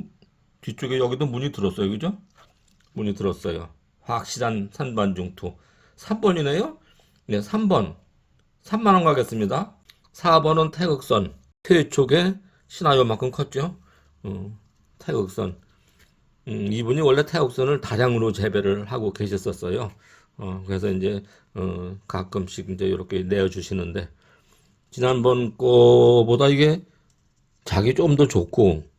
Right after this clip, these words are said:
신화도 하나 더 있고, 어, 지난번 거 사만 원에 나갔죠. 이것도 사만 원 받으면 지난번에 사만 원에 사신 분 되게 속상하시겠어요. 어,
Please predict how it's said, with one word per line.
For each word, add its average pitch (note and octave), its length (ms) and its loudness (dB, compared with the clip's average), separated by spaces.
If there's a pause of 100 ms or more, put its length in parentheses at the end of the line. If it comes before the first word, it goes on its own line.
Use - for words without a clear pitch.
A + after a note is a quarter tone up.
(160)
신화도 C3+ 380 2
하나 A#2 180 4
더 G2 180 4
있고, F2 360 0 (640)
어, F#2 500 -10 (460)
지난번 B2+ 400 -2
거 C#3+ 100 0
사만 C#3+ 320 0
원에 B2 180 0
나갔죠. G2+ 560 -2 (920)
이것도 C3+ 320 4
사만 C#3 360 0
원 B2+ 100 0
받으면 A#2+ 400 0
지난번에 A#2+ 400 -2
사만 D3 320 -2
원에 A2+ 160 -2
사신 A2 260 -8
분 A#2 160 -8 (260)
되게 A2+ 240 2
속상하시겠어요. G2+ 880 -4 (920)
어, G2+ 500 -12